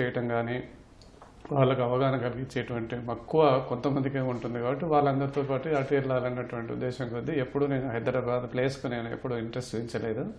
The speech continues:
రైతులతో పాటు పనిచేసి, రైతుల సమస్యలు అర్థం చేసుకొని, ఆ, ముందు ముందు వచ్చేటువంటి మా పరిశోధకులకు ఒక మార్గదర్శకంగా ఉండే అవకాశాలు,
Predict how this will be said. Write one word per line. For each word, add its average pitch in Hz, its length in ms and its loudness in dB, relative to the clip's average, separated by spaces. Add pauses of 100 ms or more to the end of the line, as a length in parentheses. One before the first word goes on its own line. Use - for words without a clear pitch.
రైతులతో 151 480 6
పాటు 147 260 6
పనిచేసి, 135 580 2
రైతుల 127 320 0
సమస్యలు 123 440 -6
అర్థం 131 260 -4
చేసుకొని, 120 500 -6 (640)
ఆ, 127 160 2
ముందు 139 260 4
ముందు 147 340 6
వచ్చేటువంటి 127 540 -2 (440)
మా 123 280 0 (160)
పరిశోధకులకు 127 680 -2 (220)
ఒక 135 180 -6
మార్గదర్శకంగా 123 760 -2
ఉండే 117 240 -4
అవకాశాలు, 117 1000 -6